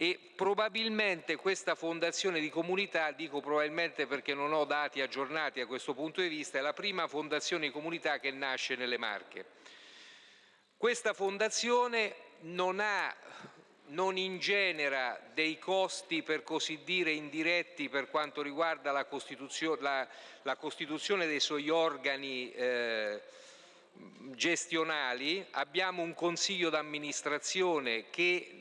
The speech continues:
non ha gettoni di, eh,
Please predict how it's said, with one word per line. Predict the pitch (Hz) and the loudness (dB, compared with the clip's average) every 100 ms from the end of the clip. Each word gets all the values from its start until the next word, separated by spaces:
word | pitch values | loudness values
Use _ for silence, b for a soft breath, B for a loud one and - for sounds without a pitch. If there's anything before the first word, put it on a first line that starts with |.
| - - - - | -20 -20 -20 -16
non | 131 143 170 190 196 185 175 160 151 - | -12 -2 2 4 2 0 -2 -2 -2 -2
ha | 151 175 151 107 - - | 0 0 0 -2 -8 -12
gettoni | - 151 - - 180 175 165 143 127 117 - - | 0 0 0 -2 2 4 4 2 0 0 -6 -18
di, | - 147 156 151 - | -8 0 2 2 -2
eh, | 127 127 123 123 | 2 4 2 0